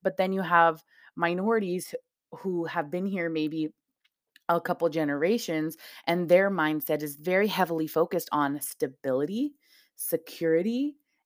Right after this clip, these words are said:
and being protective of wh-, of what we have, because predictiveness is safer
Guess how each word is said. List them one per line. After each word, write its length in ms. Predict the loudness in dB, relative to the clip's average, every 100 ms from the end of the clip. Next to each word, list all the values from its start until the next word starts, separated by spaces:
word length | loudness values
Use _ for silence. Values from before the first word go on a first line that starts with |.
| -8
and 400 | -4 0 0 -2 -2
being 200 | 0 0
protective 960 | 0 -2 -2 -16 -2 -2 2 6 6 6
of 120 | 0
wh-, 40 | 0 0
of 60 | 2
what 180 | 2 2
we 120 | -2
have, 520 | -2 0 0 0 -8 -20 -20 -12
because 540 | -8 -2 2 4 4 -2 _ -4
predictiveness 1080 | -2 2 0 2 2 2 2 2 0 -2 -16 _
is 300 | 2 2 2
safer 640 | 2 4 4 0 -2 -4